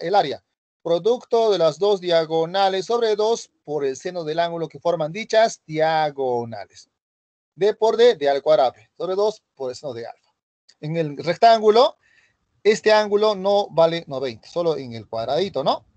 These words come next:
Así es, claro que sí. Listo, listo, seguimos, seguimos, seguimos. A ver, vamos a hacer otra formulita. Claro que sí.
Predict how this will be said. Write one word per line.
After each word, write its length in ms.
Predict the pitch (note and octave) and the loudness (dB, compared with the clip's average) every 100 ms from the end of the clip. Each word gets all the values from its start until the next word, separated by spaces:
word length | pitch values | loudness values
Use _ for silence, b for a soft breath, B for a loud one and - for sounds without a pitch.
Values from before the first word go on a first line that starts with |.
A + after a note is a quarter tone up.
| _ | _
Así 380 | A#2+ A#2 - C#3 | -12 -12 -10 -10
es, 200 | C3+ - _ _ | -10 -12 _ _
claro 400 | B2+ C3+ A#2 G#2+ | -10 -8 -8 -10
que 80 | - | -16
sí. 160 | - _ _ _ _ _ - b b b - | -20 _ _ _ _ _ -20 b b b -6
Listo, 300 | B3+ - G3+ | -4 0 -2
listo, 340 | A3+ G#3+ G#3+ | 2 2 2
seguimos, 480 | - F3+ F#3 F#3 F3 | 0 -4 -2 -2 -2
seguimos, 400 | E3 E3 D#3+ D#3 | -4 -4 -4 -4
seguimos. 400 | C3+ A2 G#2 C3 | -4 -6 -12 -6
A 40 | |
ver, 160 | C#3 - | -6 -4
vamos 220 | C#3 C#3 | -8 -8
a 80 | C3+ | -8
hacer 100 | - | -4
otra 440 | D3+ D#3 B2 A2+ | -2 -2 -4 -6
formulita. 840 | - G#3 G3+ D#3 E3+ F3+ E3+ D#3+ D#3 _ _ _ _ | 0 2 2 0 -4 -2 2 2 2 _ _ _ _
Claro 600 | C#3 D3 C#3+ C#3+ B2 A2+ | -6 2 4 4 0 -4
que 100 | - | -10
sí. 180 | - | -20